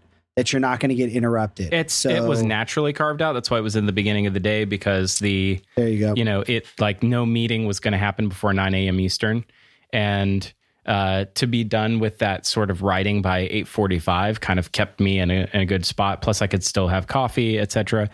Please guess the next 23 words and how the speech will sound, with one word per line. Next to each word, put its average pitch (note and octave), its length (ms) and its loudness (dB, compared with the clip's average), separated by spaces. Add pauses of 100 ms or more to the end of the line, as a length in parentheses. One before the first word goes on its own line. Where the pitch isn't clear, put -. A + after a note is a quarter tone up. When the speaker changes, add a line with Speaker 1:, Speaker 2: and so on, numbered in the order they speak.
(380)
Speaker 2:
This E3 220 0
is D#3 220 0
my, B2+ 260 0 (100)
this, C3 300 -2
you B2 140 0
wanna C3+ 140 0
talk C#3+ 120 0
about B2+ 180 0
accountability? A#2+ 520 0
This A2+ 240 -2
is G2+ 120 0
the G2 80 2
accountability. F#2 540 0
The F2 80 2
accountability G#2+ 680 0
is F#2+ 280 0 (560)
get C3 220 -2
off A#2+ 220 0
your B2 80 0
freaking A2 580 0
device, F#2 520 0
because G2 400 0
there's G2+ 360 0